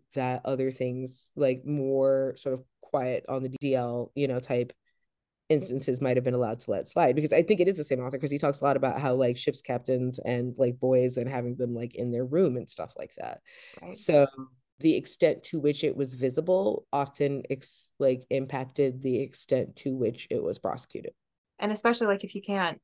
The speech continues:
Speaker 2: prove it, you know, or you have, like, one eyewitness saying something, but, you know, like, how are you gonna prove that somebody's ejaculated? <laughs> You know? I mean, I don't
Speaker 1: Right,
Speaker 2: know.
Speaker 1: exactly. Like, were you there at the moment? Did you, like,
Speaker 2: Mm-hmm.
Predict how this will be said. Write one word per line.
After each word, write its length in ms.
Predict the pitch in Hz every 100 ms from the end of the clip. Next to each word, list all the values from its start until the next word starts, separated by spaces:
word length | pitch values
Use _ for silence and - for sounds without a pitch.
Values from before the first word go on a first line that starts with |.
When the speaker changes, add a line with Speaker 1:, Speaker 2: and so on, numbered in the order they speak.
| _
Speaker 2:
prove 320 | - 381 269
it, 260 | 180 190 - _ _ -
you 160 | 202 190
know, 220 | 170 175
or 160 | 185
you 140 | 190 196
have, 180 | 190 180
like, 180 | 175
one 160 | 180 175
eyewitness 520 | 170 165 165 175 175
saying 200 | 170 170
something, 320 | 175 170 170
but, 160 | 165 147
you 100 | 185
know, 140 | 175
like, 260 | 170 156 - _ _ _ _ _ _ _ - - _ -
how 300 | - 220 208
are 80 | 202
you 100 | 190
gonna 140 | 180
prove 240 | - 180
that 100 | 170
somebody's 340 | - 175 170 165
ejaculated? 680 | 156 160 175 175 160 160 170
<laughs> 240 | - - _ -
You 100 | 277
know? 60 |
I 100 | 285 247
mean, 80 |
I 80 | -
don't 120 | 254
Speaker 1:
Right, 140 | 285 262
Speaker 2:
know. 140 | 175
Speaker 1:
exactly. 580 | 180 220 220 233 240 190
Like, 180 | 170 170
were 140 | 175 202
you 180 | 196
there 280 | 175 185 196
at 120 | 190
the 80 | 190
moment? 500 | 180 160 175 214 214
Did 120 | 180
you, 140 | 170 170
like, 240 | 165 220
Speaker 2:
Mm-hmm. 140 | 208